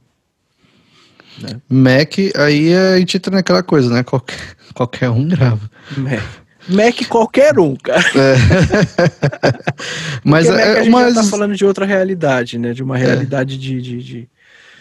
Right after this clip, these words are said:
Speaker 1: de, de uma realidade de, de investimento que é superior ao, ao nível básico que a gente entregou até agora, né?
Speaker 2: É, agora só deixar aqui uma, uma, um disclaimerzinho sobre o Mac. Qual que foi a maior experiência,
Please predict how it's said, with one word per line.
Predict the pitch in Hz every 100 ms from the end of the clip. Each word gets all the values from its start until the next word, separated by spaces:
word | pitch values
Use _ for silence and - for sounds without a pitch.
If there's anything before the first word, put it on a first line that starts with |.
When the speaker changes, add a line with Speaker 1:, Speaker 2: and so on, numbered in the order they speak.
| _ -
Speaker 1:
de, | 127 127 123 127 117 - _ - - - _ _
de | 135
uma | 139 139
realidade | 151 151 139 156 160 151
de, | 143
de | 131 139
investimento | 135 143 - 143 135 139 147
que | - 151
é | 151
superior | - 147 156 160 151 143 156
ao, | 156 156 _ -
ao | 135 160 160
nível | 170 180 170
básico | 147 151 -
que | -
a | 147
gente | 151 147
entregou | 151 151 147 139
até | 127
agora, | 131 120 104 95
né? | 95 113
Speaker 2:
É, | 127 -
agora | - 139 156 175
só | 202
deixar | 196 - 160
aqui | 147 -
uma, | 131 127 120 117 120
uma, | 117 117 110 107 98 - 113 110 _ _ _
um | - 120
disclaimerzinho | 117 110 - 117 113 110 104 104 107
sobre | 107 123 110 107
o | 104 107
Mac. | 110 110 139 - 117 _ - - - - _ _ _ _ -
Qual | 175 208
que | - 208
foi | 160 165 160
a |
maior | 156 151 135 135 143 156 160
experiência, | 143 - 139 127 120 120